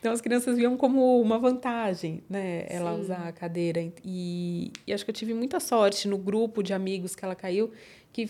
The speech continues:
Speaker 1: é uma turma muito acolhedora, né? E que ajuda ela quando ela precisa pra subir uma rampa, alguma coisa assim, eles recebem super bem.
Speaker 2: Que legal, que legal. É, não, eu achei mu-, muito interessante você falar disso, né?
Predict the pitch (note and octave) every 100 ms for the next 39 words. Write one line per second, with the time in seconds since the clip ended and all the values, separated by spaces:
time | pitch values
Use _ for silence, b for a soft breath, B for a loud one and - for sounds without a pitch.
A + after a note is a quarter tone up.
0 | - - A3 A3 C4 B3+ B3+ C4+ E4+ D#4+
1 | D4 D4 C4+ C4 A3+ A3+ B3 A#3+ A3 G#3+
2 | G#3 A#3 A#3 A3+ A#3 A3+ F#3+ F#3+ G3+ G#3
3 | F#3+ F3 F3 B B _ A3 F#3+ F3+ F#3
4 | F3+ G3 F#3+ F3 D3+ D#3 E3 - E3+ F3
5 | F3+ F3 E3 F3+ F#3+ F3+ F3 E3 E3+ E3+
6 | - F3 E3+ D#3+ - G3+ G#3 G#3 G#3 G#3
7 | G#3+ G3+ A3 - G#3+ B3+ G#3+ F3 E3+ -
8 | _ _ _ - G#3+ A3+ G3+ F#3+ F#3+ F#3+
9 | F#3+ F#3 - A3 G3+ F#3+ F#3+ F#3+ F#3+ _
10 | B B B B B B B _ G#3 G3+
11 | G3+ G3 G3 F#3+ F#3+ F#3 A#3 G#3+ G#3 A3+
12 | A3+ A3 - - G#3+ B3 B3 A#3 G#3+ G3+
13 | G3 - F#3+ F#3+ G3 F#3+ F#3+ G3 F#3 F3+
14 | F3+ F3 F3 F3+ F3+